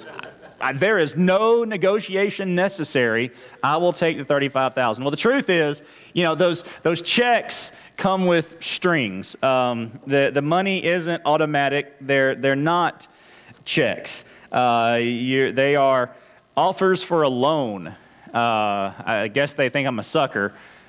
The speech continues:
and most of the time they're right. Free money? Sure. <laughs> But then you start looking at all the, the paperwork and the, the percentage rate, and, uh, yeah, it's not free money.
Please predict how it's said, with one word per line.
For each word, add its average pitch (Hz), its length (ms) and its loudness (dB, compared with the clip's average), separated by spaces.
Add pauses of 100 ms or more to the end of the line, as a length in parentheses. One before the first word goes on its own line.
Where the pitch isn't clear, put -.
(120)
and 110 420 -2
most 151 280 0
of 120 60 -12
the - 20 -14
time 120 240 0
they're 110 160 2
right. 135 360 0 (460)
Free 226 360 0
money? 214 420 2
Sure. 247 640 0 (140)
<laughs> 123 120 -4 (680)
But 156 180 2
then 190 180 2
you 190 100 4
start 160 320 2
looking 160 360 2
at 139 80 2
all 160 600 4
the, 151 220 0 (360)
the 139 100 2
paperwork 147 840 2
and 127 160 -2
the, 113 360 2 (300)
the 117 160 0
percentage 147 560 0
rate, 147 420 2
and, 120 120 -8
uh, 123 100 0
yeah, 131 240 0
it's 123 300 -2
not 107 260 -2
free 95 260 -4
money. 92 440 -2